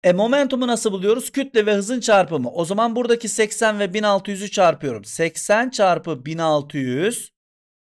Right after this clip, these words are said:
Şimdi roketin momentumundaki değişim. Şimdi canlar, roketin yakıtla birlikte kütlesi sekiz yüz seksen.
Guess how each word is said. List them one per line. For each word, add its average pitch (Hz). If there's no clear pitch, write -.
Şimdi 170
roketin 208
momentumundaki 170
değişim. 123
Şimdi 208
canlar, 220
roketin 214
yakıtla 208
birlikte 175
kütlesi 175
sekiz 156
yüz 147
seksen. 151